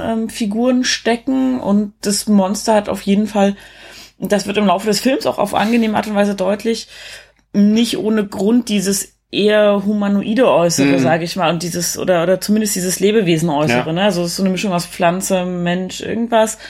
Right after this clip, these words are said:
Speaker 2: Stein.
Speaker 1: Stein. Und das andere ist halt eher ein Roboter, also eher was Künstliches,
Speaker 2: Ja.
Speaker 1: Mechanisches.
Speaker 2: Und was ich halt, also man, man geht dann auch in der ersten Sekunde schon in die Symbolkraft, weil, ähm, Cl-, äh, Glorias, äh, ich will immer Claire sagen, weil wir neulich
Speaker 1: Mhm.
Speaker 2: den Hada-Film gesehen
Speaker 1: <laughs>
Speaker 2: haben,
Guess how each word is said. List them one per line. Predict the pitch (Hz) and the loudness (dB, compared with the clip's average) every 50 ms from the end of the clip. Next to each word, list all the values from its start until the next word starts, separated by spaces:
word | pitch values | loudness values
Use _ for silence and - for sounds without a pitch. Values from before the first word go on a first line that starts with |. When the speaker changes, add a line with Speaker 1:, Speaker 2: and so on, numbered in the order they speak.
| - - - | -16 -14 -4
Speaker 2:
Stein. | - 104 104 104 104 107 107 107 - - | -2 0 0 0 0 -2 -2 -4 -8 -10
Speaker 1:
Stein. | - - 202 185 180 185 214 233 | -4 0 2 2 2 4 2 2
Und | 226 208 196 | 0 0 -2
das | 190 | -2
andere | - - - 202 220 202 202 | -2 -2 0 0 0 2 0
ist | 165 196 | 2 2
halt | 208 202 196 - - - - - _ _ | 2 0 0 -2 -8 -12 -12 -12 _ _
eher | - 151 185 190 190 | 0 2 4 4 4
ein | 196 190 185 | 2 2 0
Roboter, | 175 180 175 - - 170 170 196 170 | -4 -6 -4 0 0 0 2 2 2
also | 165 156 170 | 2 2 2
eher | 151 170 170 | 0 0 0
was | 180 170 - | -2 -4 -2
Künstliches, | - 208 190 196 - 208 202 196 185 190 | -2 -2 -2 -2 -2 -2 -2 -2 0 0
Speaker 2:
Ja. | 180 | 2
Speaker 1:
Mechanisches. | - 240 202 175 196 240 269 269 - 269 262 262 - - _ _ _ _ _ _ _ _ - - - - - - | 2 2 2 2 2 2 2 0 0 0 -2 -2 -4 -10 _ _ _ _ _ _ _ _ -20 -20 -20 -12 -4 -2
Speaker 2:
Und | 110 | 0
was | 123 123 | 0 2
ich | 120 | 2
halt, | 127 135 131 - - _ _ _ _ _ _ _ _ _ _ - | 0 0 -2 -4 -10 _ _ _ _ _ _ _ _ _ _ -6
also | 135 120 | -4 0
man, | 123 127 131 156 | 0 0 2 2
man | 139 131 123 | 2 0 2
geht | - 151 - | 0 0 0
dann | 147 135 139 | 0 0 0
auch | - - 123 - - - _ _ | -2 -4 -6 -8 -12 -16 _ _
in | - 143 131 | -4 -2 0
der | 131 143 | 2 2
ersten | 151 156 - - 139 | 2 0 -2 -4 -2
Sekunde | 123 131 127 - - 160 190 185 143 | 0 0 -2 0 0 0 2 2 0
schon | - - 120 135 | 0 -2 -2 -2
in | 131 123 | 0 0
die | 123 120 | 0 0
Symbolkraft, | 117 117 120 117 110 113 135 165 - - - - 113 113 - - | 0 0 -2 -2 0 0 0 0 0 -2 -2 0 0 -2 -2 -2
weil, | 117 113 113 120 117 - - - - - - - - _ _ | 0 0 0 0 -2 -4 -10 -20 -20 -20 -20 -20 -20 _ _
ähm, | - 117 120 120 123 123 123 123 123 123 120 - _ _ _ _ _ _ _ _ _ _ _ _ _ _ _ _ _ _ _ _ _ _ _ _ _ _ _ - | 2 2 4 2 2 0 -2 -2 -4 -4 -8 -12 _ _ _ _ _ _ _ _ _ _ _ _ _ _ _ _ _ _ _ _ _ _ _ _ _ _ _ -12
Cl-, | - 143 - | -12 -8 -4
äh, | - 131 110 | -4 -2 0
Glorias, | 117 123 131 139 147 143 143 139 139 135 - - - - | 2 2 2 4 4 4 4 2 2 0 0 -2 -4 -4
äh, | - 139 127 | -4 -4 -4
ich | 101 | -4
will | 113 | -4
immer | 120 107 107 | -4 -4 -4
Claire | - - - 113 120 131 | -4 -4 -2 0 0 2
sagen, | 120 120 110 107 104 104 | 2 2 0 0 -2 -4
weil | 104 107 | -4 -4
wir | 107 | 0
neulich | 113 107 104 | 2 2 2
Speaker 1:
Mhm. | 107 | 2
Speaker 2:
den | 104 104 | 2 0
Hada-Film | 117 135 127 123 98 - 107 117 117 | 0 0 0 0 0 -2 -4 -4 -4
gesehen | 113 123 123 120 139 127 143 156 - | -4 -4 -2 0 2 2 4 4 4
Speaker 1:
<laughs> | |
Speaker 2:
haben, | - 170 175 175 - | 4 4 2 2 2